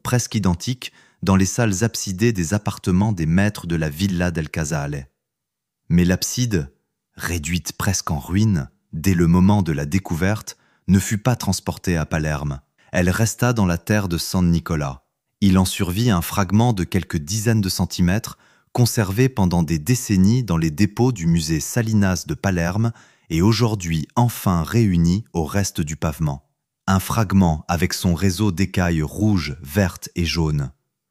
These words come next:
Regardez-le avec la gratitude que l'on doit aux reliques qui sauvent la mémoire de l'ensemble. Tournez maintenant le dos à l'abside et descendez le long du dernier côté. Le panneau que vous longez est peut-être le plus curieux sur le plan conceptuel.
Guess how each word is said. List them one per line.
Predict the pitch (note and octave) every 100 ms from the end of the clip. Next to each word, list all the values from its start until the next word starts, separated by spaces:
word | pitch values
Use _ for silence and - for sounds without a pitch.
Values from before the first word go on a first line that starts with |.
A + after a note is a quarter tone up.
| _ - -
Regardez-le | - A2 A#2 G2 G2 F#2 A2 G#2
avec | D#2+ F2 -
la | E2+
gratitude | D2+ G2 - F2+ - G#2+ -
que | -
l'on | E2 E2+
doit | F#2 G#2 F2+
aux | C#2+
reliques | - F#2+ A#2 A#2+ - _ _ -
qui | G2
sauvent | - B2 A#2+ F2+
la | D#2
mémoire | F2 F#2+ F2+ E2+ D#2+
de | E2
l'ensemble. | D#2 - D#2+ D2+ C#2 C2+ _ _ _ _ _ _ -
Tournez | G#2+ A2+ C3
maintenant | A#2+ G2+ B2 B2+
le | A2 F2
dos | D#2+ A#2+
à | G2+
l'abside | E2+ - - F2 C#2+ C#2 - _ -
et | D#2+
descendez | C#2+ A2 - G2 F#2 A#2+
le | F#2
long | F2 G#2 A2+
du | E2
dernier | D2+ G#2+ G2+ F#2
côté. | - E2+ F2+ D2 - _ _ _ _ _ _ _ _ _ _ _ -
Le | E2 F#2
panneau | F#2+ A#2+ B2
que | G2 E2+
vous | D2 D2+
longez | F#2 F#2+ A2 A#2+ B2+ -
est | E2+
peut-être | G2 G#2 A2+ -
le | F2
plus | D#2+ -
curieux | - C3 G#2 G2 A#2+
sur | A#2 F2+
le | E2
plan | - A2+
conceptuel. | A2 - A#2 E2+ - - D2 C#2+ C2+